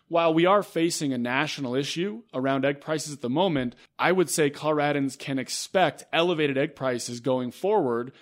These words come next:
given we, we see a state-specific rule change that will impact affordability. But to quote Evelyn, and, and to put this piece by Ari Armstrong in, and his premise here is,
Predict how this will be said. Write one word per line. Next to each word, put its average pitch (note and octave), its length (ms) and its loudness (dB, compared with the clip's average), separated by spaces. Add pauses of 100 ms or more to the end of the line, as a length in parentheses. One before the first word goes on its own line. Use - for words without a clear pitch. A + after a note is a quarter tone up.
(320)
given C#3 500 2
we, C3 200 -4 (100)
we C3 140 -4
see C#3 280 0
a A#2+ 60 0
state-specific D3 920 -2
rule E3+ 220 -2
change B2 500 -2 (320)
that C#3+ 180 0
will C#3+ 120 -2
impact C#3 400 -6
affordability. A#2 640 -4
But D#3+ 220 6 (460)
to - 100 -18
quote F#3+ 280 4
Evelyn, C#3 480 2 (760)
and, C3+ 480 4
and C#3+ 220 2
to C3+ 80 -2
put E3+ 300 -2
this D3 180 0
piece C#3+ 280 2
by C3 220 4
Ari C3 240 4
Armstrong C3 600 0 (460)
in, B2+ 520 2
and B2 420 -2
his D3+ 400 4
premise D3 520 0
here F#3+ 340 4
is, C3 300 4